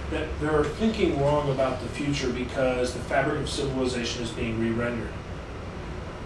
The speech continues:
They have in their mind, when I ask them, "What are you protecting?"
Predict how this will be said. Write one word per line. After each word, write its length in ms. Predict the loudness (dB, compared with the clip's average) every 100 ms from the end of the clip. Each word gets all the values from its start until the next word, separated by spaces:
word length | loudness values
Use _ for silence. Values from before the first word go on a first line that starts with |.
| -8 0
They 160 | 2
have 280 | 2 4 6
in 140 | 6 6
their 160 | 4
mind, 560 | 4 4 4 2 0 0
when 80 | 2
I 120 | 4
ask 200 | 4 4
them, 180 | 2 4
"What 140 | 6
are 40 |
you 180 | 6 4
protecting?" 600 | 0 0 0 0 -2 -4